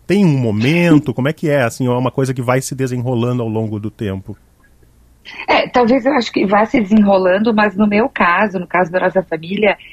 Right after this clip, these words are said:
Speaker 2: eu sempre fui muito participativa, né, em relação à causa do nanismo. Então, isso esteve muito presente na vida dele, através, né, do, desse meu trabalho, assim, ah, muito cedo. Então, eu acho que eu não dei oportunidade pra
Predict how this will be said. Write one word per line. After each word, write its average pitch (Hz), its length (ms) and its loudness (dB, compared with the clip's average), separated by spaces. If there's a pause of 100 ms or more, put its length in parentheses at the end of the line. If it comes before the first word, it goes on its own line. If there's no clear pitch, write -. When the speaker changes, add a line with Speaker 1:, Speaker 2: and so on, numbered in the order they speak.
(220)
Speaker 2:
eu 208 120 2
sempre 254 300 0
fui 269 180 0
muito 247 580 0
participativa, 214 920 -2
né, 170 360 0
em 190 120 -2
relação 180 480 2
à 185 80 0
causa 151 640 -2
do 151 140 -8
nanismo. 147 360 -2 (640)
Então, 196 220 0
isso 220 180 0
esteve 202 420 -2
muito 208 280 0
presente 196 600 0
na 180 140 -2
vida 165 300 0
dele, 165 320 2
através, 147 560 0 (260)
né, 147 200 0
do, 160 100 -8
desse 147 300 -4
meu 147 120 0
trabalho, 151 520 0
assim, 196 320 -2 (460)
ah, 196 200 4
muito 226 280 4
cedo. 170 520 0 (440)
Então, 233 360 2
eu 302 160 4
acho 269 360 0
que - 80 0
eu 294 40 4
não 277 140 4
dei 226 160 2
oportunidade 214 720 0
pra - 240 -2